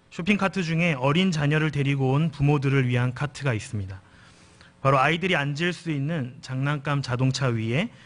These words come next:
물건을 담을 수 있는 공간이 마련되어 있는 카트입니다. 그런 카트들은 아이들로 하여금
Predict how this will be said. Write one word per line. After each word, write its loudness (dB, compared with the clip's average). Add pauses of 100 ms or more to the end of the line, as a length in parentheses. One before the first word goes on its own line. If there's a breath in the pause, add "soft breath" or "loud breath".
(180 loud breath)
물건을 2
담을 0
수 -6
있는 0
공간이 0
마련되어 2
있는 -2
카트입니다. -6 (680 loud breath)
그런 4
카트들은 -2
아이들로 0
하여금 0